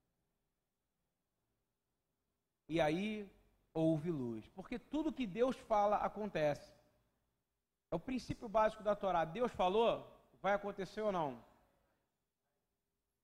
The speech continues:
Então ele já começa a ensinar uma característica dele, do D N A dele, da sua palavra, da VAR,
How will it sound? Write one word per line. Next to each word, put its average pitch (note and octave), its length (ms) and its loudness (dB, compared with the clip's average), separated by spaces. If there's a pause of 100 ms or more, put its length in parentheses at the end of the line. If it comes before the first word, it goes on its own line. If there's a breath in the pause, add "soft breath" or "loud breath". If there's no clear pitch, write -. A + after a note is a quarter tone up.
(520)
Então G3 360 2
ele A3+ 120 -4
já A#3 100 0
começa A#3 380 -2
a B3+ 40 -12
ensinar A#3 320 -6
uma A#3+ 180 -6
característica A#3 720 -4
dele, G#3 280 0
do G3+ 200 -12
D F#3+ 140 -10
N C#4+ 280 -4
A G#3+ 220 -2
dele, G3+ 440 -4 (520)
da E3 80 -6
sua G#3+ 180 -4
palavra, F3 720 2 (760)
da D3+ 120 0
VAR, D#3 520 -2